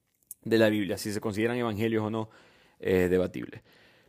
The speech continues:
Eh, su eventual, la razón por la cual fueron excluidos no se debe tanto a que son heréticos o algo por el estilo, sino que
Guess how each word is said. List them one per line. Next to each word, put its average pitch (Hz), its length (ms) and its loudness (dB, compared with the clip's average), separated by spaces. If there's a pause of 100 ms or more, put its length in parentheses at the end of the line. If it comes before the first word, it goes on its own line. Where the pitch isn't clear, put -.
(220)
Eh, 127 200 2
su 156 420 2
eventual, 165 640 6
la 151 120 10
razón 139 200 6
por 220 80 6
la 208 60 10
cual 180 160 8
fueron 175 160 6
excluidos 143 640 8
no 147 200 4
se 170 120 6
debe 175 200 12
tanto 160 280 6
a - 40 2
que 123 100 0
son 131 420 4
heréticos 120 760 6
o 104 140 4
algo 113 160 4
por 117 100 4
el 110 80 6
estilo, 160 280 4
sino 131 240 -2
que 139 240 0